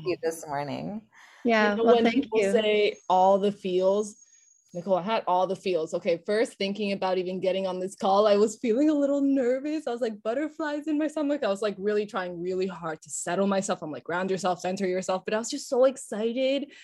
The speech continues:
Speaker 1: uh, to hear you. I was like, "Oh," 'cause I've been following you for a while. So it, it, it was just very exciting. And then, and then you made me tear up, and then I got chicken skin. I had all the feels today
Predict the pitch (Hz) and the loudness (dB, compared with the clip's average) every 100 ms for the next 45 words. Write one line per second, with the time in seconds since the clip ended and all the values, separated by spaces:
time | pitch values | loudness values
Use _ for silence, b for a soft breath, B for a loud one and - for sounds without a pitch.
0 | B B B B - 214 214 202 175 - | B B B B -6 -4 -2 -4 -6 -10
1 | 208 - 233 240 247 285 233 180 160 190 | -10 -6 -2 0 2 2 2 -2 -2 -2
2 | 220 233 233 254 254 262 175 208 165 175 | 0 0 -2 -2 -2 -2 -4 -6 -6 -4
3 | 175 170 175 - 175 165 160 160 170 170 | -6 -6 -8 -6 -4 -2 -2 -4 -4 -4
4 | 170 175 b b b - 202 185 175 175 | -4 -6 b b b -6 -2 0 0 0
5 | 170 156 - - - - - - 240 247 | -2 -2 -6 -12 -14 -16 -16 -12 -10 -10
6 | 294 285 302 302 247 254 269 262 226 226 | -12 -10 -12 -6 -4 -4 -4 -6 -4 -2
7 | 208 226 208 190 208 208 b b - 208 | -2 -4 -4 -4 -6 -8 b b -10 -6
8 | 233 220 233 254 254 254 202 208 220 220 | -4 -4 -4 -4 2 4 4 4 2 0
9 | 220 185 185 185 196 240 240 254 247 220 | -2 -6 -6 -6 -4 -6 -4 -4 -4 -2
10 | 233 226 233 - 190 196 190 190 175 175 | -2 0 2 2 2 2 0 0 0 0
11 | - 175 160 160 170 | -6 -4 -4 -4 -8